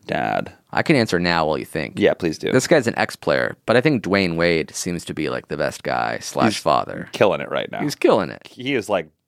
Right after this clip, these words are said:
Speaker 1: dad <laughs> of the million year. Like, you
Speaker 2: Right.
Speaker 1: can't ask for a better dad than what's happening.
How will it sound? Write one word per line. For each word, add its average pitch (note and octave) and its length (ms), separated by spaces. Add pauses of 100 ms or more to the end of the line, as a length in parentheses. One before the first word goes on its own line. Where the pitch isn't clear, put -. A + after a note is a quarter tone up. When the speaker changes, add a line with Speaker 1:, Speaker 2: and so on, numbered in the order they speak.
(100)
Speaker 1:
dad A2+ 640
<laughs> - 80
of F#2 220
the F2+ 100
million G2 640
year. F2 320
Like, A2 140
you D#3 60
Speaker 2:
Right. F#3+ 240
Speaker 1:
can't G3 280
ask E3+ 200
for D3 120
a C3+ 40
better B2+ 280
dad A2 340
than G2+ 140
what's G2+ 140
happening. F2 500